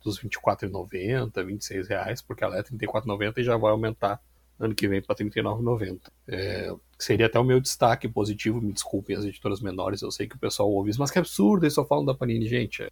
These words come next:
nosso métier aqui é historinha de, de super-herói, de homenzinho de capa, sabe? E a Panini é a maior editora, é a mais onipresente, é,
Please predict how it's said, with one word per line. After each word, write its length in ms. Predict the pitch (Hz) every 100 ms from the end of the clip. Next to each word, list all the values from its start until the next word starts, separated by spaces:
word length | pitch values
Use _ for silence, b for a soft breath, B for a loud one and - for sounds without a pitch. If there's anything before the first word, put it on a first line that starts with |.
| -
nosso 340 | 120 120 -
métier 400 | 151 139 - 127
aqui 180 | 135 -
é 140 | 151 160
historinha 560 | - 190 156 147 180
de, 560 | 175 180 190 190 196 185
de 260 | 180 190
super-herói, 640 | 190 196 - 214 277 123 170
de 100 | 143
homenzinho 300 | 139 127 160
de 80 |
capa, 420 | 202 185 139 - 101
sabe? 380 | - 98 98 - _ -
E 80 |
a 80 | 117
Panini 460 | 220 175 123 170 208
é 120 | 151
a 180 | 170 240
maior 440 | 143 117 110 123
editora, 480 | 120 117 113 113 147
é 40 |
a 60 | 107
mais 260 | 101 110 117
onipresente, 800 | 110 113 107 98 98 135 -
é, 180 | 104 101